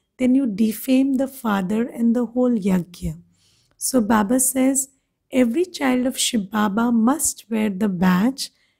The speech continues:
and also fulfill the responsibility that comes with the badge.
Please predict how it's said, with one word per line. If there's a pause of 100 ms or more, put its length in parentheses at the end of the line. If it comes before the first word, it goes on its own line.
(260)
and
also
fulfill
the
responsibility (340)
that
comes
with
the
badge.